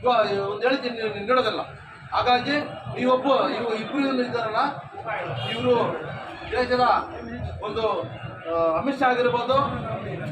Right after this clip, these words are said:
ಇವ್ರು ಮೋದಿಜಿ ಆಗಿರ್ಬೋದು, ಅವರಿಬ್ರು ದೇಶದ ಒಬ್ಬ ಎರಡು ತಿಂಗಳಿಂದ ಕಳ್ಳ ತಿಂಗಳು ಇವರೆಲ್ಲ ರಾತ್ರಿ ಎಲ್ಲ ಹೋಗಿ ಒಮ್ಮೆ ಬೇಕು ಬರ್ತಾವಲ್ಲ, ವಾಮ, ವಾಮ ಮಾರ್ಗದಿಂದ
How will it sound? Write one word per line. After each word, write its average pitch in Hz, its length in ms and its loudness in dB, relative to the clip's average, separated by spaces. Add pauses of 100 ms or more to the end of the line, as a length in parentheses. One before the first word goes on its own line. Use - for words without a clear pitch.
(120)
ಇವ್ರು 240 160 4
ಮೋದಿಜಿ 262 520 2
ಆಗಿರ್ಬೋದು, - 600 0
ಅವರಿಬ್ರು 254 440 2
ದೇಶದ 254 260 6
ಒಬ್ಬ 233 600 2
ಎರಡು 254 300 4
ತಿಂಗಳಿಂದ 254 600 0
ಕಳ್ಳ 247 140 4
ತಿಂಗಳು 226 260 2
ಇವರೆಲ್ಲ 214 260 2 (540)
ರಾತ್ರಿ 262 260 2
ಎಲ್ಲ 247 100 4
ಹೋಗಿ 240 260 2
ಒಮ್ಮೆ 220 140 2
ಬೇಕು 247 280 2
ಬರ್ತಾವಲ್ಲ, 220 460 2 (880)
ವಾಮ, 269 260 6
ವಾಮ 269 480 4
ಮಾರ್ಗದಿಂದ 247 520 2